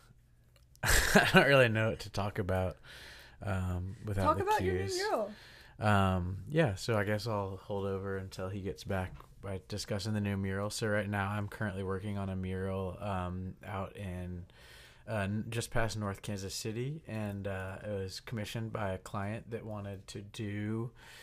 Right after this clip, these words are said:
Speaker 1: a, uh, Chiefs-themed mural for the victor-, or for the Super Bowl victory, but, um, he kinda wanted something that would draw some attention to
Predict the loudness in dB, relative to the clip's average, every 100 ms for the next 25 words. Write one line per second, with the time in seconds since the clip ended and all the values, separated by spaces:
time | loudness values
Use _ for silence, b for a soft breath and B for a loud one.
0 | B B B B -4 2 4 4 2 2
1 | 2 2 2 0 0 -2 0 -2 2 4
2 | 4 4 4 4 4 0 -2 -2 2 4
3 | 4 2 0 2 0 -2 -4 -4 -2 0
4 | 0 -2 -2 -2 -2 -2 -2 0 0 -2
5 | -4 -4 -4 -2 -2 -4 -4 -4 -2 -4
6 | -6 -8 0 2 2 0 0 -2 -4 -6
7 | -6 -6 -4 -6 -8 -6 -4 -4 -4 -6
8 | -6 -6 -8 -8 -8 -8 -10 -8 -8 -8